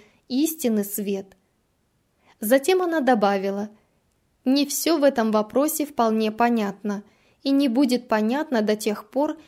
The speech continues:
пока не будет раскрыт свиток. Любой свет, который может исходить из раскрытого свитка, как мы знаем, никоим образом не изменит уже ранее данного света.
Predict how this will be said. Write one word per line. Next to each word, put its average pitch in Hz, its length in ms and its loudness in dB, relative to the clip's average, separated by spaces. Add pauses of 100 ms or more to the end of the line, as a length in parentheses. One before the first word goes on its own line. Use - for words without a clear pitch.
(180)
пока 277 300 0
не 311 160 0
будет 254 400 0
раскрыт 214 500 -2
свиток. 208 600 -6 (760)
Любой 262 400 2
свет, 302 480 -4
который 269 460 0
может 269 400 0
исходить 262 640 -2
из 226 120 0
раскрытого 220 720 0
свитка, 220 640 -6 (360)
как 269 240 -4
мы 247 140 4
знаем, 240 500 -2 (200)
никоим 269 540 0
образом 233 640 2
не 262 340 2
изменит 247 520 0
уже 220 320 -2
ранее 254 560 0
данного 214 540 0
света. 226 600 -4